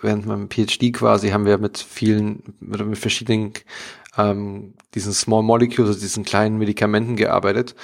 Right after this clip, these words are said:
Und da, da, da ist mir eins über den Weg gelaufen, das heißt Imatinib. Das quasi wird bei C M L eingesetzt. Und das Besondere da war, also ich will jetzt nicht genau auf die, die ganze genaue Wirkungsweise eingehen, aber das, das, das Krasse, also was, was mir halt im, im, im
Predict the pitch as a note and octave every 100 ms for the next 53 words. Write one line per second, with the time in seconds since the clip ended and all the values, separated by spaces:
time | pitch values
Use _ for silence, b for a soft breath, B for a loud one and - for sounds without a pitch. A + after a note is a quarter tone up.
0 | B B B - G#2+ A2 G#2 - - A#2
1 | A2+ B2+ A#2+ A2+ B2 B2+ A#2 B2 B2 A#2+
2 | A#2+ A2 A2 G#2+ - A#2+ A#2 B2 G#2+ A#2
3 | A#2+ _ B B B B - - A#2 A2
4 | A#2 A2+ A#2 A2 - B2+ A#2+ G2+ - G2
5 | G#2+ G#2+ C3+ - - B B B B B
6 | - C3 A2+ A2 - A2 - A2+ A#2 B2
7 | A2+ - F2 A#2+ C3 C3+ C3 G#2+ A2 A2
8 | B2 A2+ B2+ A2+ A2+ A2 A2 A2+ A2 A2
9 | A2 A2+ A2+ G#2+ G#2 A2 C3+ B2 A#2 -
10 | A#2 A#2 A2 - - - G#2+ - G#2 -
11 | C3 A2+ G#2 G2+ - G2 - A#2 A#2 A2+
12 | - A2 - - - G#2